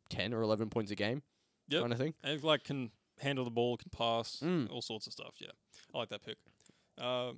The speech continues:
Speaker 2: finally, here we got the Rockets.
Speaker 1: Yeah.
Speaker 2: Um, I'll go first here with Kenyon Martin Junior, who I think is gonna play himself into being a real trade asset for the Rockets. Um, I think someone that,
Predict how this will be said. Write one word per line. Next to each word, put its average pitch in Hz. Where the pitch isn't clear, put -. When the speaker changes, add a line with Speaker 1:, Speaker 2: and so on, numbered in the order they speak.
Speaker 2:
finally, 165
here 120
we 123
got 117
the 104
Rockets. 113
Speaker 1:
Yeah. 135
Speaker 2:
Um, 123
I'll 175
go 208
first 143
here 131
with 113
Kenyon 147
Martin 120
Junior, 117
who 135
I 143
think 196
is 170
gonna 165
play 127
himself 123
into 127
being 117
a 110
real 110
trade 107
asset 104
for -
the 107
Rockets. 107
Um, 110
I 107
think 120
someone 123
that, 113